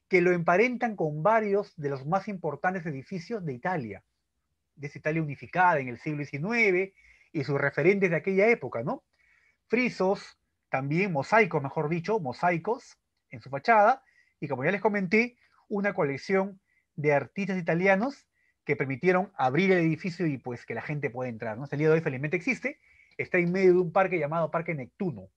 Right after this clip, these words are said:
¿no? Que fue parte de otro parque más grande llamado Parque de la Exposición, que también tiene su historia, ¿eh? El Parque de la Exposición se inaugura en mil ochocientos setenta y dos, antes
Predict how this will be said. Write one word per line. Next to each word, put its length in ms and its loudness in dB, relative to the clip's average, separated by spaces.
¿no? 160 -16
Que 120 -12
fue 400 -2
parte 520 2
de 160 -2
otro 220 2
parque 240 2
más 160 0
grande 240 0
llamado 340 0
Parque 280 -2
de 80 2
la 80 0
Exposición, 600 -6
que 120 2
también 260 2
tiene 180 -2
su 100 -6
historia, 580 0
¿eh? 40 0
El 100 -4
Parque 240 -2
de 40 0
la 60 0
Exposición 640 -2
se 160 0
inaugura 420 -2
en 120 -2
mil 300 -4
ochocientos 720 -4
setenta 320 -8
y 60 -4
dos, 300 -2
antes 520 -2